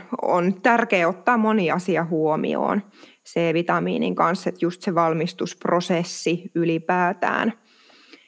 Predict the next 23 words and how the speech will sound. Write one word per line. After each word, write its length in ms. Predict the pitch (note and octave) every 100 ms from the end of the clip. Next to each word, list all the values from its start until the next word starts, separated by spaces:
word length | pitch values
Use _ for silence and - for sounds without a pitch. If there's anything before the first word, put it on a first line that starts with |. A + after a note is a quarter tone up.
| -
että 280 | - - - -
mitä 540 | - F3+ F3 F3+ E3 F3 - - - F#3+
C-vitamiinin 720 | - F#3+ F3+ F3+ D#3+ D3 C#3+
muotoa 420 | D#3 E3 - -
käytetään, 1120 | - A3+ A3 G#3+ G#3 F#3 F#3 F3 E3+ E3+ E3+ F3
millaiseen 560 | F#3 F#3+ F3+ F3+ D3 E3
tuotepohjaan 1300 | G3+ G#3 F#3 F3 F3+ E3+ E3+ D#3+ D#3+ E3 D#3 D#3+ - -
se 260 | - D#3 -
C-vitamiini 580 | F3+ F3 F3 E3 D#3+
laitetaan, 680 | E3+ A3 G#3+ G3 F3+ E3 E3 -
mitä 220 | F3+ F3
muita 440 | F#3 C4 C4 G3+
ainesosia 640 | F3+ F3 F3 F3 E3+ E3+ E3+
siinä 200 | E3+ E3+
tuotteessa 640 | E3 D#3 - D#3 D#3+ -
on 280 | F3 E3 E3 E3+ - - - -
ja 60 |
miten 260 | G3+ A#3 G3
se 80 | F3+
tuote 340 | D#3+ E3 -
on 80 | D#3+
pakattu. 680 | - A3+ - F#3 - E3 D#3
Et 240 | E3+